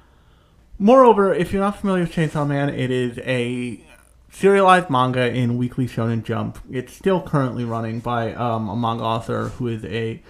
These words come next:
who seems to be a lovely man, but has some very peculiar thoughts and actions in his life. But also,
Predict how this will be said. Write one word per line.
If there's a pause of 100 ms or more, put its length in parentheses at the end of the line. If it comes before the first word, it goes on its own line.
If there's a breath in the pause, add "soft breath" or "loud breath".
(160 soft breath)
who
seems
to
be
a
lovely
man,
but
has
some
very
peculiar (1500)
thoughts
and
actions
in
his
life. (520 loud breath)
But
also,